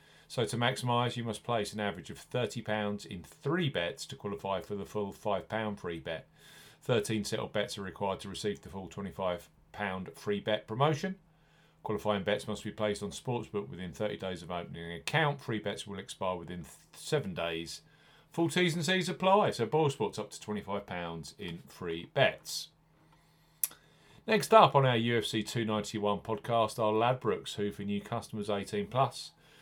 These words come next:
provide free bets as soon as you register and place a first qualifying bet. So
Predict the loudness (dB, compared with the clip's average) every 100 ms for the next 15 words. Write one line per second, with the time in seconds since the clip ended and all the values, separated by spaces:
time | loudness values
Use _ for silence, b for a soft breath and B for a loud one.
0 | B -4 4 6 6 2 2 4 2 0
1 | -8 -4 -4 -4 -4 0 2 0 -2 -6
2 | -6 -6 -6 -6 -10 -6 -4 -4 -4 -6
3 | -4 -4 0 4 4 4 0 -2